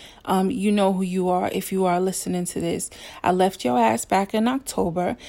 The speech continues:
and that's where I need you to stay. You no longer exist to me. But I'm seeing little things and stuff like that. For some reason, these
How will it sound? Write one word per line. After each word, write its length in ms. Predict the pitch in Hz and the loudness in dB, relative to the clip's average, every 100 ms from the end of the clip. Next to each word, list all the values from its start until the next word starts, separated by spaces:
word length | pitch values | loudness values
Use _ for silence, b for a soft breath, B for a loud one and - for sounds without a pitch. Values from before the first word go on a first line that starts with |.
| B | B
and 140 | - 196 | 0 2
that's 240 | 190 - | 2 0
where 140 | 202 | 0
I 80 | 185 | 2
need 280 | 190 185 175 | 2 0 -2
you 100 | 180 | -4
to 100 | 185 | -2
stay. 440 | - - - - - _ _ | -2 -4 -6 -14 -20 _ _
You 140 | 208 | 4
no 200 | 226 226 | 6 6
longer 400 | 202 185 175 170 | 4 2 -2 -2
exist 460 | 180 190 170 - - | -4 -4 -8 -6 -6
to 100 | - | -6
me. 280 | - - - b b b b _ _ _ | -10 -12 -18 b b b b _ _ _
But 120 | 202 | 4
I'm 140 | 196 196 | 4 4
seeing 340 | - 247 240 | 2 4 4
little 220 | 226 226 | 4 2
things 380 | 220 240 226 214 | 2 2 2 2
and 100 | 208 | -4
stuff 260 | - 208 - | -2 -4 -2
like 220 | 196 196 | -2 2
that. 240 | 202 202 | 0 2
For 100 | - | -2
some 320 | 196 - 262 254 | -6 -2 0 2
reason, 580 | 294 285 202 196 190 b b b | 2 2 0 -2 -2 b b b
these 400 | 233 269 294 - | -4 -2 -2 -6